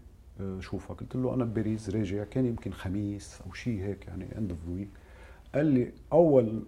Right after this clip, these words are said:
جمعة الجاي ضروري أقعد أنا وياك." قلت له: "أوكي، دان."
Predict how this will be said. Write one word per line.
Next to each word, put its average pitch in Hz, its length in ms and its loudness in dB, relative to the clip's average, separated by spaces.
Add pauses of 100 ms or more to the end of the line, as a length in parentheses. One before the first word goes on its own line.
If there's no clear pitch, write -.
جمعة 131 360 2
الجاي 123 340 2
ضروري 127 460 2 (100)
أقعد 113 360 -6
أنا 95 80 -10
وياك." 87 260 -8 (1800)
قلت 131 100 -10
له: 131 80 -2
"أوكي، 123 260 -8
دان." 127 180 -2